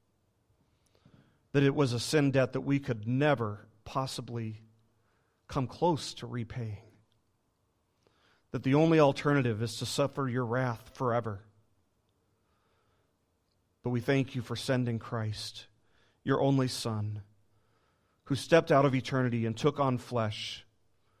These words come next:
and lived a perfect life and died a perfect death in the place of those of us who will trust in him for our salvation.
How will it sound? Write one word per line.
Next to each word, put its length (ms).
and 160
lived 200
a 60
perfect 500
life 540
and 160
died 240
a 60
perfect 500
death 240
in 100
the 80
place 640
of 140
those 220
of 120
us 180
who 120
will 140
trust 440
in 120
him 440
for 180
our 100
salvation. 720